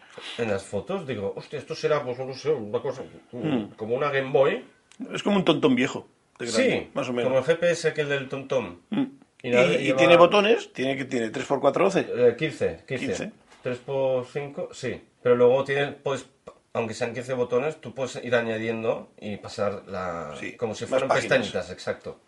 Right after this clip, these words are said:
Speaker 2: Sí, ahora lo veo, lo estaba viendo en la pantalla,
Speaker 1: Sí.
Speaker 2: sí.
Speaker 1: Sí, por ejemplo, aquí.
Speaker 2: Y está, está muy guay, pero claro, es que cada botón tiene una pequeña pantalla L C D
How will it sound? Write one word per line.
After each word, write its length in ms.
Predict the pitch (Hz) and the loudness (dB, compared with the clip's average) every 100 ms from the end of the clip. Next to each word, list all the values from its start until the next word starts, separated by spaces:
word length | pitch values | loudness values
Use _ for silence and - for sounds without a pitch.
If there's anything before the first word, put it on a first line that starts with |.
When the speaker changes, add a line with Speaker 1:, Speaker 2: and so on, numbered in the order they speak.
| - | -4
Speaker 2:
Sí, 100 | 131 | -2
ahora 120 | 95 | 0
lo 40 | 98 | 0
veo, 120 | 92 | -2
lo 80 | 90 | -4
estaba 200 | - 107 | -2 -2
viendo 180 | 101 95 | -2 -6
en 60 | |
la 60 | 90 | -6
pantalla, 320 | 87 90 - | -6 -6 -6
Speaker 1:
Sí. 100 | 113 | -8
Speaker 2:
sí. 160 | - - _ _ - | -10 -14 _ _ -18
Speaker 1:
Sí, 60 | |
por 180 | - - | -16 -18
ejemplo, 280 | - 69 69 | -16 -10 -8
aquí. 240 | - 90 - _ _ - | -8 -12 -14 _ _ -10
Speaker 2:
Y 120 | 135 | -4
está, 320 | 113 - 123 113 | -2 2 4 4
está 160 | - | 2
muy 100 | 131 | 2
guay, 160 | 131 156 | 4 4
pero 120 | 151 | 4
claro, 120 | 147 139 | 4 4
es 60 | |
que 100 | 147 | 2
cada 220 | 147 160 165 | 4 6 8
botón 440 | 165 175 214 285 - _ _ | 6 2 0 -4 -12 _ _
tiene 220 | 139 147 160 | 0 6 6
una 80 | 131 | 6
pequeña 320 | 143 151 147 | 6 8 8
pantalla 380 | 139 131 147 143 | 8 8 10 10
L 120 | 135 | 6
C 140 | 139 | 4
D 240 | 143 160 | 4 2